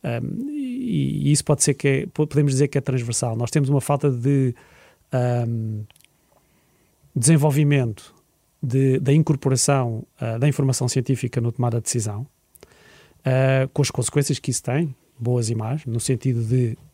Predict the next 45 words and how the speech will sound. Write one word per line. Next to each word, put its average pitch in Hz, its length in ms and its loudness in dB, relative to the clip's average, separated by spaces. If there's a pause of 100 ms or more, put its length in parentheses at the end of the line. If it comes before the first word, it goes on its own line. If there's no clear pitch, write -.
(200)
ah, 214 240 -10
se - 280 2
assumirmos 135 540 0
que, - 160 -6
de - 80 -10
facto, 135 300 -2
os 120 80 -4
pareceres 127 300 -2
científicos 120 540 -6
são 135 160 0
para 131 120 -2
levar 123 260 -2
a 117 40 -2
sério, 123 440 -2
então 127 220 -2
depois 123 240 -2
as 120 100 -4
políticas 131 440 -2
têm 135 140 0
que - 80 -2
ser 131 100 0
consequentes 131 500 -2
com - 120 -8
esses 107 140 -6
pareceres. 113 520 -6 (800)
Ah, 135 140 0
o 139 80 0
que 147 100 0
não 151 120 6
podemos 151 320 2
é 151 60 4
fingir 147 380 0
que 151 120 -2
isso - 260 -2
não, 147 300 2
que - 140 -6
não 151 140 4
existem 139 340 0
esses 110 140 -4
pareceres 151 600 0 (460)
ou 156 160 4
fingir 156 300 2
que 165 100 0
as 151 80 0
políticas, 160 680 0